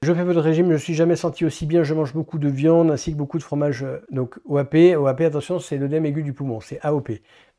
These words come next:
Euh, j'ai fait une prise de sang après un mois pour le L D L qui a doublé. Je sais que la théorie, euh, lipidique n'est qu'un mensonge, euh, mais ça me rassurerait si vous leur expliquiez par rapport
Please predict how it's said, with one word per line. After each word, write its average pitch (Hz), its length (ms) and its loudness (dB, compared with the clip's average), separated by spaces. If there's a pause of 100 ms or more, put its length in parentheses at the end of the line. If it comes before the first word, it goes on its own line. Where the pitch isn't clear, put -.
Euh, 147 220 6
j'ai 156 160 2
fait 190 140 2
une 180 100 2
prise 175 200 2
de 165 80 2
sang 175 220 0
après 151 220 -4
un 139 100 0
mois 160 260 4
pour 143 160 -2
le 135 120 2
L 143 100 2
D 143 80 2
L 151 180 6
qui - 120 -4
a 113 40 0
doublé. 151 540 2 (260)
Je 143 120 0
sais 180 180 2
que 170 60 4
la 160 60 4
théorie, 165 600 4
euh, 131 120 2
lipidique 143 560 -2
n'est 139 100 0
qu'un 135 120 0
mensonge, 143 640 0 (100)
euh, 143 220 0
mais 170 160 4
ça 170 160 -2
me 156 100 2
rassurerait 143 540 0
si - 100 -10
vous 156 60 -6
leur 143 100 -2
expliquiez 147 380 -4
par 156 160 -2
rapport 156 440 0